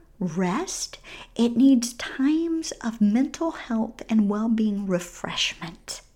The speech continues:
And giving your body what it needs by eating well, getting plenty amount of sleep, um, making sure it's the proper nutrition too, not junk food, and not just doing this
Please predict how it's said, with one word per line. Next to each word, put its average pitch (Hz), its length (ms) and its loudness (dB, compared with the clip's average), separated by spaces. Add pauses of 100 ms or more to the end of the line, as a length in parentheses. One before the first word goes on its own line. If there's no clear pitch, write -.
(600)
And 226 280 10
giving 370 480 0
your 320 140 2
body 220 340 0
what 196 240 0
it - 180 -4
needs 175 340 -2
by 196 260 -4
eating 247 340 4
well, 220 420 4
getting 196 340 -8
plenty 233 560 2
amount 220 360 4
of 208 80 -4
sleep, 202 720 -4 (520)
um, 180 360 -4
making 392 320 4
sure 392 200 4
it's - 120 0
the - 80 -16
proper 330 380 2
nutrition 190 560 2
too, 180 240 0
not 254 240 2
junk 240 280 2
food, - 380 -6 (460)
and 247 120 10
not 302 240 8
just 311 220 2
doing 262 320 8
this 214 200 6